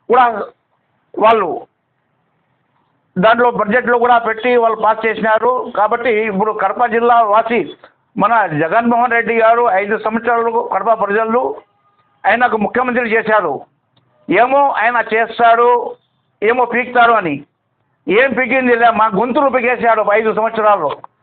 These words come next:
కానీ ఇప్పుడు వాళ్ళ చిన్నాయనకి నరికి, కిరాతంగా నరికి చంపితే ఏ రోజు కూడా ఆయన ధర్నా చేయలేదు. వాళ్ళు, వాళ్ళు పంచాయతీలు పెట్టుకొని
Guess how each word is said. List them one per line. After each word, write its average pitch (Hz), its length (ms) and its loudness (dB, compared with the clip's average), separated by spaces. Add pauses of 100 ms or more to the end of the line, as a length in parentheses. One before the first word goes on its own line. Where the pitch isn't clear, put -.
(360)
కానీ 277 240 4 (160)
ఇప్పుడు 262 280 0 (680)
వాళ్ళ 220 280 2 (140)
చిన్నాయనకి 269 680 0 (920)
నరికి, 269 320 0 (520)
కిరాతంగా 269 560 2 (120)
నరికి 233 240 -2 (120)
చంపితే 226 400 -2 (640)
ఏ 247 40 4 (140)
రోజు 262 180 2 (100)
కూడా 247 180 4
ఆయన 220 160 -2 (140)
ధర్నా 226 320 0
చేయలేదు. 185 420 -2 (680)
వాళ్ళు, 233 260 4 (100)
వాళ్ళు 285 240 4 (720)
పంచాయతీలు 269 560 2
పెట్టుకొని 240 440 0